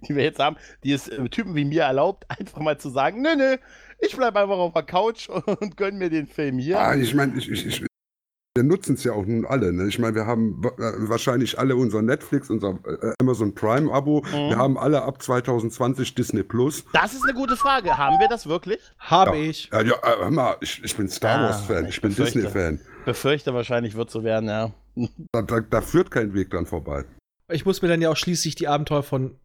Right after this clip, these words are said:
Speaker 3: Captain America Schrägstrich Falcon und seinem
Speaker 2: Ja.
Speaker 3: Bucky angucken.
Speaker 2: Ja.
Speaker 3: Und Entschuldigung, das muss ich noch sagen. Äh, die neuen Uniformen, die sie in der Serie haben, mit einer anderen Qualität, die sehen da drin schon ein bisschen mopsig aus, die beiden.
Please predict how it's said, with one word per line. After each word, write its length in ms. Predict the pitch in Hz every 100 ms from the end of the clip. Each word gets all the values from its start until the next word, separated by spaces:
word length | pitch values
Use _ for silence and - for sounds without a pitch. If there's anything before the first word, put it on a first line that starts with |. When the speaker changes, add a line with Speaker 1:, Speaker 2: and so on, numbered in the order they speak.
| _ -
Speaker 3:
Captain 640 | - 196 - 165 151 151 151
America 480 | 147 156 165 147 139
Schrägstrich 440 | 160 151 147 131
Falcon 380 | 165 165 - 120
und 140 | 123
seinem 360 | 131 127 127 127
Speaker 2:
Ja. 220 | 196 139 - -
Speaker 3:
Bucky 320 | - 180 190 160
angucken. 460 | 151 - 165 202
Speaker 2:
Ja. 220 | - - -
Speaker 3:
Und 40 |
Entschuldigung, 380 | 151 214 226 196
das 160 | 190 233
muss 120 | 226
ich 60 | 214
noch 100 | 190
sagen. 360 | 165 151 135 - - - - -
Äh, 220 | 170 175
die 100 | 180
neuen 300 | 180 202 202
Uniformen, 640 | 180 180 - 202 220 185
die 100 | 151
sie 120 | 156
in 60 | 165
der 120 | 151
Serie 440 | 143 202 190 160 131
haben, 200 | 131 143
mit 80 | 147
einer 120 | 156
anderen 260 | 170 165 160
Qualität, 560 | 165 151 151 196 156 - - _ _ _ -
die 80 | 165
sehen 240 | 143 131
da 80 | 135
drin 200 | 143 170
schon 160 | 202
ein 40 | 185
bisschen 260 | 190 208
mopsig 420 | 208 208 - 139 104
aus, 180 | 123
die 100 | -
beiden. 380 | 127 123 113 110